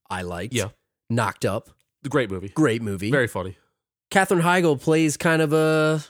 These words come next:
Speaker 1: little bit of a downer in that movie, right?
Speaker 2: Yeah, she was a wet blanket, right?
Speaker 1: She was kind of a wet blanket. So there's this story that has pervaded the internet
Speaker 2: Yeah.
Speaker 1: that she is a difficult person.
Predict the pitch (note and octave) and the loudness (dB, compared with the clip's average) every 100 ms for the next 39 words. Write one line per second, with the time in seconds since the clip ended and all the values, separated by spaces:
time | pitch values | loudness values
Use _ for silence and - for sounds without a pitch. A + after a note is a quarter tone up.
0 | - F#3+ F#3 F3 E3+ D#3 E3+ F#3+ F3 G#2+ | -4 0 2 0 -2 0 2 2 2 0
1 | F#2+ C3 A#2+ A2+ A2+ G#2+ G#2 A2 D3+ - | -2 -4 -2 -2 -4 -4 -2 0 -2 -2
2 | - _ - G3 - D#3+ E3 C3+ D#3 F3+ | -10 _ -2 0 2 0 2 2 0 0
3 | F#2+ A#2 D#3+ - - D3 - - F#3 F#3+ | 0 0 -2 -4 -2 -2 -2 0 2 4
4 | E3+ D#3+ E3 F3+ C#3+ F#2 _ _ _ - | 2 2 2 0 0 -6 _ _ _ 0
5 | D#3+ E3 E3+ E3 D3 - G3+ F#3 C3+ B2+ | 2 4 2 0 0 2 2 4 2 2
6 | B2+ - _ _ - - _ _ C#3+ B2 | 0 -4 _ _ -20 -20 _ _ -2 2
7 | D#3 D3 A#2+ C#3+ D#3 G2+ F2+ - _ - | 2 2 0 2 2 0 -8 -16 _ -6
8 | F#2+ D#2 _ C#3 B2 - D#3 D#3 D3 B2+ | -6 -8 _ -6 -4 -2 -2 -2 -2 -2
9 | A2 D#3 C#3 B2+ - E3+ - F2 | -2 -4 -2 -6 -4 -4 -4 -6